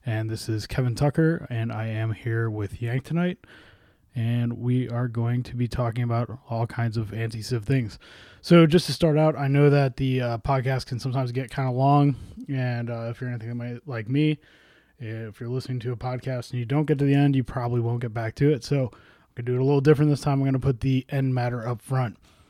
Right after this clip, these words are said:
Uh, if you ever have any questions or anything for, uh, the podcast, you can email that to black and green, uh, press at gmail dot com.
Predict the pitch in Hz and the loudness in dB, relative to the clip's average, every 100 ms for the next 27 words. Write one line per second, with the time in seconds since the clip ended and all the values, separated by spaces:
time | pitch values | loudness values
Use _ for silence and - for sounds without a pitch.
0 | _ - 147 143 143 127 160 165 147 139 | _ -2 4 4 4 4 6 8 6 4
1 | - 156 - 151 143 139 131 139 120 - | 2 2 2 2 4 4 4 0 0 -2
2 | 131 131 135 135 127 - - _ 123 120 | 2 6 6 6 2 -4 -16 _ -4 -2
3 | 120 113 - 151 147 170 165 - - _ | -2 -2 0 2 2 0 -2 -6 -18 _
4 | _ _ 135 131 147 143 147 139 135 135 | _ _ 0 2 2 4 4 4 2 0
5 | 113 - 147 123 110 123 127 143 131 127 | -4 0 2 2 0 -4 -2 -2 0 0
6 | 131 127 127 120 - - - - 131 117 | 0 2 0 -2 -8 -20 -14 -8 -4 -4
7 | 117 107 - 147 147 - - _ _ 139 | -6 -6 -6 -4 -4 -10 -16 _ _ -2
8 | 135 113 123 139 139 131 123 117 - 143 | -2 -4 -2 2 2 2 -2 -6 -6 -2
9 | 139 | 0